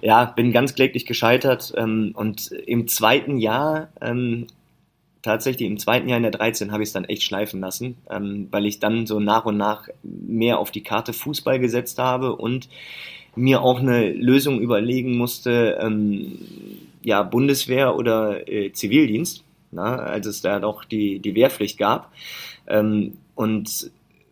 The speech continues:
Fortuna gleichzeitig aber von der Regionalliga Nord in die, in die Oberliga abgestiegen ist und ich durfte noch die er-, letzten paar Spiele als, äh, als A-Jugendlicher damals, ähm, in der Regionalliga mitwirken.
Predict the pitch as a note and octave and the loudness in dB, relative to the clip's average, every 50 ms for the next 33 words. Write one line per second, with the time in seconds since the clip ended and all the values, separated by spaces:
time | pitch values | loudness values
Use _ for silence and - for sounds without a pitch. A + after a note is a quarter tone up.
0 | _ _ _ - - A2+ A2 - - C3 C#3+ D#3 D#3 D3+ D3+ C#3+ A#2 - - A2+ | _ _ _ -6 -4 -4 -4 -2 -2 -2 2 4 4 4 4 2 0 0 0 0
1 | G#2 A#2 - - - - D3 D3 C#3+ C#3+ C3 B2+ - A#2+ B2 B2 A#2+ A#2 A#2 - | 2 0 0 -2 0 2 2 2 2 0 -2 -2 0 2 2 4 2 2 0 -4
2 | A2+ A2+ A2 G#2+ G#2+ A2+ G#2 A2 G#2+ A2 A2+ A#2 B2+ C3 B2 A#2+ A2 A2 A2 B2 | -4 -4 -2 -2 -2 -2 0 0 0 2 2 2 2 2 0 0 0 0 2 2
3 | C#3+ F3 - - - A#2+ A#2 A2+ A2+ G#2+ F#2+ - - A2 G#2 G#2+ - - F3 F3+ | 2 0 0 -2 -2 0 2 2 2 0 -2 -2 -4 -2 -2 0 2 2 2 2
4 | C#3 A2+ A2+ G#2 G#2 G2+ - - - - G#2 - - G2+ G#2 G2 A2 E2+ - C3 | 2 0 0 -2 -2 -4 -4 -4 -6 -6 -8 -6 -4 -4 -4 -4 -4 -4 -4 -4
5 | - - A2 F#2 F2+ A#2 - - C3 C3+ C3+ - A#2+ A#2+ A#2 A#2 A#2 - A#2 G#2+ | -4 -4 -4 -4 -4 -6 -2 2 2 2 2 2 0 0 0 0 -2 -2 -2 -2
6 | G#2 G2 - - G2 - - - - - G2+ B2 C3 - - C3+ A#2+ A#2+ G#2+ G#2+ | -2 -2 -2 -2 -2 -4 -4 -6 -8 -2 0 0 0 0 -2 -2 -2 0 -2 -2
7 | - - B2+ B2+ C3 C3 - D#2+ A2 G#2+ - - - - - G2+ G#2 G2+ G2+ G2+ | -2 -2 0 0 0 0 0 -2 -4 -4 -4 -8 -8 -6 -4 -4 -2 -2 -4 -4
8 | G2 - - A2 - - A#2 A#2 C3 B2+ A#2+ B2+ A#2 A#2 A#2 A#2 A#2 A2+ G#2+ A2 | -6 -8 -8 -6 -2 0 2 2 2 2 0 0 -2 -2 -2 -2 -4 -4 -2 -2
9 | A2 A2 A2+ A2 A2 - - - - - - - - - - - _ - G#2 G#2+ | -2 0 0 -2 -2 -4 -8 -14 -18 -20 -18 -16 -16 -16 -18 -16 _ -4 -2 -2
10 | G#2+ G#2 - F#2 A2 A2 G#2 A2 G#2+ G#2 G#2+ G#2+ G#2 A2 B2 B2+ A#2+ A#2 G#2+ G#2 | -2 -2 -2 -2 0 0 0 0 0 0 2 2 2 4 4 2 2 2 2 2
11 | A2 B2+ - - B2+ C#3 D#3+ D#3 - D#3+ F3 F#3 | 0 0 0 2 2 2 2 2 -2 -4 -6 -6